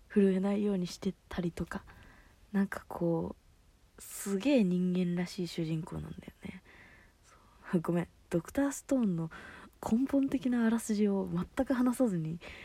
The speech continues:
<laughs> 何が面白いかみたいなのをぼんやりと話してるだけなんだけど。あの、ドクターストーンっていうのを全く知らない人にお伝えすると、あの、なんかね、私たちの日常生活、普通に過ごしてた日常生活が、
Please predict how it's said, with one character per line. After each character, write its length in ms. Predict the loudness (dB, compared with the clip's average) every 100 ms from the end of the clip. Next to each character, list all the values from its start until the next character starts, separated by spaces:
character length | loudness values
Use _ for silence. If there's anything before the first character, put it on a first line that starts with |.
| -18 -16
<laughs> 320 | -10 2 2 2 -2
何 340 | 2 4 4
が 120 | 4
面 120 | 2
白 180 | 0 2
い 40 | 2
か 100 | 0
み 80 |
た 100 | 0
い 60 | -2
な 80 | -4
の 120 | -6
を 80 | -4
ぼ 140 | 4 6
ん 60 |
や 100 | 6
り 100 | 4
と 80 | 2
話 200 | 0 -2
し 40 | -2
て 60 |
る 60 | 0
だ 100 | 0
け 80 | -2
な 80 |
ん 40 | -4
だ 80 | -6
け 80 |
ど。 60 | -10 -14 -16 -16 -2
あ 120 | 2
の、 340 | 4 2 0 0
ド 120 | -2
ク 100 | 0
タ 300 | 0 2 0
ー 40 |
ス 100 | 0
ト 80 | 2
ー 20 | 2
ン 20 |
っ 40 | 2
て 260 | -2 -2
い 200 | 0 0
う 40 | 0
の 120 | -2
を 180 | -4 -4
全 80 | -4
く 180 | -4 -2
知 100 | 0
ら 80 | 2
な 60 |
い 60 | 0
人 120 | 0
に 80 | -2
お 120 | -2
伝 240 | -6 -4 -4
え 40 |
す 120 | -6
る 80 | -10
と、 260 | -4 -4 -4 -12 -18 -20 -6
あ 120 | -2
の、 300 | -2 -2 -6 -8
な 80 | -6
ん 40 |
か 80 | -6
ね、 200 | -6 -8 -12 _ _ -20 -20 -20 -20 -20 -20 -8
私 160 | -4 -2
た 140 | -2
ち 80 | -2
の 60 | -2
日 260 | -2 0
常 160 | 0 2
生 200 | 2 0
活、 460 | 0 -8 -12 -14 -16 _ _ -20 -20 _
普 100 | -12
通 140 | -2 0
に 120 | 0
過 80 | 0
ご 100 | 0
し 60 |
て 100 | -2
た 140 | -2 -2
日 240 | -2 -2
常 100 | -2
生 220 | 0 -2
活 320 | -2 -4 -8 -12 -18 -20 -20 -20 _ -2
が、 280 | 0 0